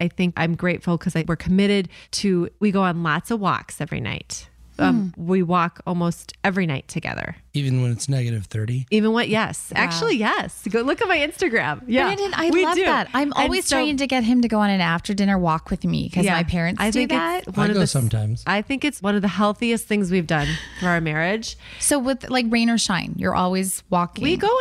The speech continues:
Speaker 1: and we do nights,
Speaker 2: You take the
Speaker 1: evenings.
Speaker 2: doodle.
Speaker 1: We
Speaker 2: You
Speaker 1: take
Speaker 2: take
Speaker 1: the doodle. We
Speaker 2: Paddington.
Speaker 1: look on our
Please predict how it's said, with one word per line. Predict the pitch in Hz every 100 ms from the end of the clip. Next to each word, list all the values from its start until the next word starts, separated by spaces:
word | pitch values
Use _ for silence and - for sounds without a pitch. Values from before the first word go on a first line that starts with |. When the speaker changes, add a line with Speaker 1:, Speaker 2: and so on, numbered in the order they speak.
| 480
Speaker 1:
and | 302
we | - 277
do | 311 349 403
nights, | 220 208 208 269 - - -
Speaker 2:
You | 233
take | 220 226
the | 240
Speaker 1:
evenings. | 240
Speaker 2:
doodle. | 254 226 214 208 247 214
Speaker 1:
We | 233
Speaker 2:
You |
Speaker 1:
take | 226 226 226
Speaker 2:
take | 269
Speaker 1:
the | 208
doodle. | 262 254 254 269
We | 262
Speaker 2:
Paddington. | 214 233
Speaker 1:
look | 254 277
on | 427
our | 415